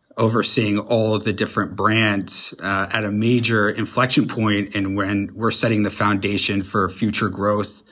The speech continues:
Um, it's a time for me that I'm really spending a lot with Ken Bloom, who is my partner in this, and thinking about what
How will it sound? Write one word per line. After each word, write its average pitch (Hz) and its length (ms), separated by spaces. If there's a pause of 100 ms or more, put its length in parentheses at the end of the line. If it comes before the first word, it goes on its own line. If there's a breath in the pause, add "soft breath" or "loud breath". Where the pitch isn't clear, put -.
(720 loud breath)
Um, 92 500 (140)
it's - 460 (260)
a 120 120
time 127 280
for 120 140
me 127 220
that 120 120
I'm 110 140
really 117 220
spending 110 340
a 104 60
lot 107 320 (380 soft breath)
with 110 580
Ken 120 320
Bloom, 117 580
who 110 180
is 104 160
my 107 160
partner 101 840
in 101 180
this, 101 420
and 101 120
thinking 113 300
about 101 460 (360 loud breath)
what 107 400